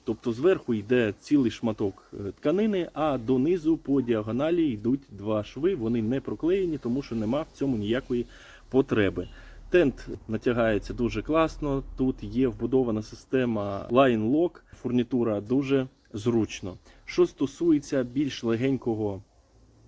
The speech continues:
тенту «Крило», мені також він дуже сподобався, але для того, щоб повноцінно накритись від дощу, коли ви знаходитесь в гамаку, потрібно його прям от пристягнути,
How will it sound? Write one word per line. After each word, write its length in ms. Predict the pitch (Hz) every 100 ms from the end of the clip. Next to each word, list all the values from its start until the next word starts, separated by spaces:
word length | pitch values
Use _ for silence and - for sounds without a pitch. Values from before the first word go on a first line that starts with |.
| - - -
тенту 360 | 131 123 113 110
«Крило», 540 | 110 123 156 208 190 -
мені 260 | 123 127
також 420 | 117 123 117 120 -
він 140 | 117
дуже 260 | 110 117 110
сподобався, 720 | - 139 170 202 165 - 127 127 - - - -
але 280 | 113 156 185
для 180 | 135
того, 280 | 127 165 151
щоб 180 | - 139
повноцінно 880 | - 120 123 117 156 147 131 120 110
накритись 600 | 113 110 139 135 - -
від 140 | 107
дощу, 300 | 113 110 135
коли 260 | 131 110 107
ви 140 | 107
знаходитесь 640 | 104 104 - 113 101 107 104
в 80 |
гамаку, 440 | 107 120 139 - 240
потрібно 500 | - 123 165 170 135
його 440 | 113 107 151 123 - - - -
прям 320 | 120 139 165
от 160 | 117 143
пристягнути, 1200 | - 143 131 - 131 113 160 175 156 151 143 131